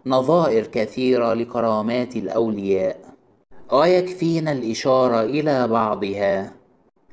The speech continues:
خرجت أم أيمن مهاجرة إلى المدينة المنورة، وليس معها زاد ولا ماء، فكادت تموت من العطش، فلما كان وقت الفطر وهي صائمة سمعت حسا من فوق رأسها فرفعته،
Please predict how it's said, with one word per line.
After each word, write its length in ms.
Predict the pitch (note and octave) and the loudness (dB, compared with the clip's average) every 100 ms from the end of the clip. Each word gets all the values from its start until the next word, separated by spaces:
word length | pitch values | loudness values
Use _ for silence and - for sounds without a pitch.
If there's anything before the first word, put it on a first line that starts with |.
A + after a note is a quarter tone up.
| - | -10
خرجت 540 | - F3+ G#3 D3 B2 A2 | -2 2 2 2 -2 -4
أم 220 | G#2 G2 | -8 -6
أيمن 440 | A#2+ D3 C#3+ C3 | -4 -2 -2 -2
مهاجرة 720 | A2 G2 G2 F#2+ C3 C3+ C3 | -4 -4 -6 -2 -2 -2 -2
إلى 360 | B2 A#2+ G#2 G2 | -4 -4 -6 -8
المدينة 580 | G2 F#2 F#2+ G2+ G#2 - B2 | -6 -8 -8 -8 -8 -10 -8
المنورة، 680 | A2 G#2 F#2 F#2 A2 B2+ | -6 -6 -6 -2 -2 0
وليس 420 | G#2+ F#2+ A#2+ B2+ G#2 | -2 -2 -4 -4 -8
معها 540 | A2 A#2+ A2+ G#2 F#2+ | -6 -6 -6 -8 -8
زاد 560 | F#2+ A2 A2+ A2 A2 A2+ | -4 -2 -2 -2 -6 -6
ولا 360 | B2+ C3 A2 F#2+ | -4 -2 -4 -6
ماء، 240 | F#2 - - _ _ _ _ _ - | -8 -12 -18 _ _ _ _ _ -12
فكادت 640 | A#2 E3 E3+ C3+ A2 - | -6 0 0 2 -2 -2
تموت 360 | G#2 A2+ C3 B2+ A#2+ | -2 0 0 0 -4
من 160 | A#2 | -4
العطش، 720 | A2 G2 G2 G#2+ G2+ - - _ _ _ _ | -2 -2 -4 -6 -10 -12 -18 _ _ _ _
فلما 380 | - D#3+ F3+ B2 | -4 -2 0 -4
كان 320 | - C3 A2+ | -2 -4 -2
وقت 340 | G#2 C3 - A2 | -2 -2 -4 -10
الفطر 480 | - - C#3 - | -8 -4 -4 -2
وهي 380 | G#2 G2 A#2+ A2+ | -2 0 0 0
صائمة 600 | - G2+ G2+ B2 B2+ A#2+ - _ _ _ - | -2 -6 -4 -4 -4 -6 -14 _ _ _ -12
سمعت 580 | - F3 E3 A2+ A2 - | -2 -2 0 -2 -4 -8
حسا 440 | - C#3 - B2+ | -10 -8 -6 -6
من 300 | A#2 G2+ F#2 | -4 -6 -6
فوق 360 | B2+ C#3+ D3 A#2 | 0 0 0 -2
رأسها 800 | G#2+ G2 - B2+ A#2+ A2+ A2+ A2 | -2 -2 -4 -4 -2 -2 -2 -4
فرفعته، 760 | C3+ C3 B2+ A2 G2+ G#2 - | -4 -2 -2 -4 -4 -4 -10